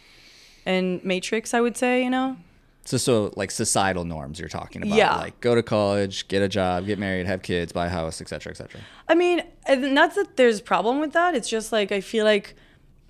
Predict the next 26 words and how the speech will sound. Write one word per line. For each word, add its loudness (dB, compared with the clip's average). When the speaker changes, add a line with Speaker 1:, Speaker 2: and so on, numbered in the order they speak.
Speaker 1:
just, 0
like, 2
the, 0
the, 0
if 2
you, -2
if -2
someone 2
is 0
enjoying -2
to -10
do, -6
like, -6
doing -2
that, 4
that's -2
totally -2
awesome. -6
Like, -4
I, -2
I 0
really 0
all 0
for -4
just -6
really -2